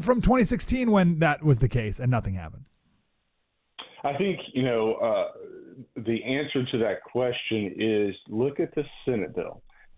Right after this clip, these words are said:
Speaker 2: is that the House revolted. We, we started messaging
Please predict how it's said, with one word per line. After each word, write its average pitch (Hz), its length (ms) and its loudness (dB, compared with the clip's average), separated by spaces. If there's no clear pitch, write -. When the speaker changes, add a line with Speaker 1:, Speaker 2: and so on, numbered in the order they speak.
Speaker 2:
is 110 360 -2
that 104 460 -2
the 104 80 -6
House 131 420 -4
revolted. 104 920 -4
We, 107 280 -2
we 101 460 -4
started 123 320 -2
messaging 113 760 -2